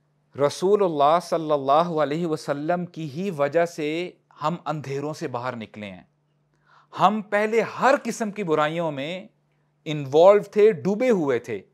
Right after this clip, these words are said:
हम शराबें पिया करते थे, जिना किया करते थे। रसूलुल्लाह सल्लल्लाहु अलैहि वसल्लम की वजह से हमें इज्जत मिली,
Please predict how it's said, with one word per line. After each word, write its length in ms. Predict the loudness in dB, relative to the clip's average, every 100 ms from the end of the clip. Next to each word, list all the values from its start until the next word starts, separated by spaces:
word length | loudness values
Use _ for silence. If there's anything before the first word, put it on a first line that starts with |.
| _ _ _ _ _ _ _ _ _ _ _ _ 2
हम 220 | 2 2
शराबें 560 | 0 4 4 4 0
पिया 260 | -2 -4 -4
करते 400 | -2 -4 -2 -4
थे, 480 | -4 -6 -6 -12 -16
जिना 440 | -4 0 4 4
किया 260 | 4 4 4
करते 360 | 2 -2 -2
थे। 200 | -4 -6 -10 _ _ _
रसूलुल्लाह 720 | -2 0 0 2 2 4 4
सल्लल्लाहु 680 | 2 -2 -2 -2 2 2 4
अलैहि 220 | 2 0 -2
वसल्लम 360 | -2 0 0
की 160 | -2 -2
वजह 200 | 0 0
से 140 | -2
हमें 300 | -4 -4 -4
इज्जत 380 | -6 -6 -6 -6
मिली, 340 | -6 -8 -8